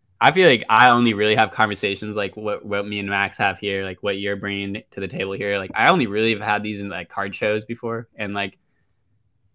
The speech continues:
bringing that kind of dialogue out to, like, people to listen to, and, like,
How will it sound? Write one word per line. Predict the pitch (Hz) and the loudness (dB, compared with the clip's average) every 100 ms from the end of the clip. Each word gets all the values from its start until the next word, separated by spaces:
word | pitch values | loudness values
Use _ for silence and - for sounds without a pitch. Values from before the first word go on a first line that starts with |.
| _ - | _ -4
bringing | 120 135 175 151 | 2 4 6 6
that | 123 127 | 4 4
kind | 156 131 117 | 2 4 4
of | 98 98 _ _ | 0 -8 _ _
dialogue | 95 104 107 110 101 | -2 2 4 4 2
out | 92 98 - | 0 -6 -6
to, | 101 95 90 | -6 -6 -8
like, | 92 - _ _ _ _ _ _ - | -12 -14 _ _ _ _ _ _ -6
people | 113 107 | -2 0
to | 98 | -2
listen | 98 107 101 | -4 -6 -6
to, | 107 104 | -4 -2
and, | 98 | -4
like, | 95 85 | -8 -10